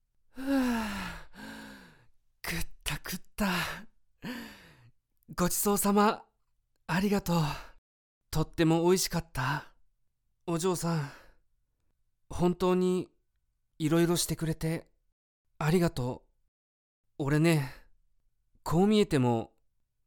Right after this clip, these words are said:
若い時はバンドやったり役者の卵をしてたんだ。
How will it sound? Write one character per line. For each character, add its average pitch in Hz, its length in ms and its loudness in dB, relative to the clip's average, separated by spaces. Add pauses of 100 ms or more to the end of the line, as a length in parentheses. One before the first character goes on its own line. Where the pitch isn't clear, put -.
若 156 280 2
い 196 60 2
時 143 260 -4
は 127 340 -2 (720)
バ 135 200 4
ン 165 60 6
ド 165 120 6
や 170 100 6
っ - 20 0
た 170 180 -2
り 139 340 0 (640)
役 175 220 2
者 - 140 4
の 202 120 6
卵 170 560 4
を - 120 -8 (720)
し - 120 -4
て 170 120 -2
た 135 140 -2
ん 113 80 -2
だ。 117 320 -6